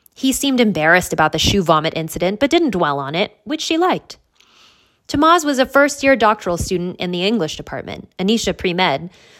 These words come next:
so for her the class was merely an elective, a comparative literature course on world myths. She got particularly invested in her midterm paper, a study on the various identities of death.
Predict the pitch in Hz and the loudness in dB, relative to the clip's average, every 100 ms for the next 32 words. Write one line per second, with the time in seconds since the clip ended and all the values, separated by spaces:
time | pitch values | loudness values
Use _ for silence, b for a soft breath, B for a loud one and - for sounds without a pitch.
0 | b - 370 403 370 330 311 - 226 226 | b 0 4 6 6 4 2 2 2 0
1 | 220 196 180 175 165 160 165 - - - | -4 -2 -2 -2 -4 -4 -4 -6 -12 -12
2 | - _ _ _ - 180 196 185 254 262 | -14 _ _ _ -10 -6 -6 0 2 2
3 | 262 226 233 196 165 156 160 156 - 196 | 0 0 0 0 -4 -6 -6 -6 -6 -6
4 | 170 147 151 156 196 - - - - _ | -6 -6 -6 -4 -4 -4 -12 -20 -20 _
5 | _ _ _ _ _ _ _ _ _ _ | _ _ _ _ _ _ _ _ _ _
6 | _ - 254 285 - 285 403 381 277 208 | _ -4 2 2 2 0 0 2 2 2
7 | 196 175 190 185 180 160 160 170 226 - | 0 0 -2 -2 -6 -6 -8 -4 -4 -4
8 | 156 147 208 202 - - B B B - | -8 -4 -4 -4 -12 -16 B B B -6
9 | 233 - 311 320 320 - 196 180 165 226 | -4 0 2 2 0 0 -2 -4 0 0
10 | 269 277 254 226 202 190 180 185 208 320 | 2 0 0 0 0 -2 -2 -6 -4 -4
11 | - - - | -4 -6 -14